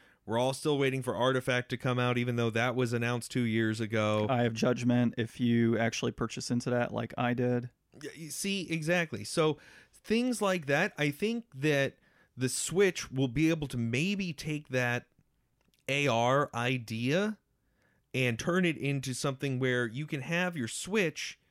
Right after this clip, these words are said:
Speaker 1: in your hands and you can be playing, okay, I'm actually holding my hand of cards in my hand, and I can just swipe gesture down, and now I can see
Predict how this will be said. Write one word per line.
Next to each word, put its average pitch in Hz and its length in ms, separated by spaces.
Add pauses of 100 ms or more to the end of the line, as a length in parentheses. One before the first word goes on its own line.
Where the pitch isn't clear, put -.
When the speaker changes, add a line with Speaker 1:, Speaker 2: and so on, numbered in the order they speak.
(440)
Speaker 1:
in 175 180
your 135 120
hands 196 720 (540)
and 139 180
you 151 80
can 147 160
be 127 200
playing, 165 760 (100)
okay, 135 480 (300)
I'm 147 160
actually 175 300
holding 147 880 (480)
my 123 200
hand 127 560
of 113 180
cards 113 580 (360)
in 143 160
my 123 180
hand, 110 520 (560)
and 120 160
I 113 80
can 131 180
just 117 280 (160)
swipe 156 440
gesture 147 440
down, 151 600 (500)
and 120 340
now 151 260
I 147 140
can 123 180
see 120 540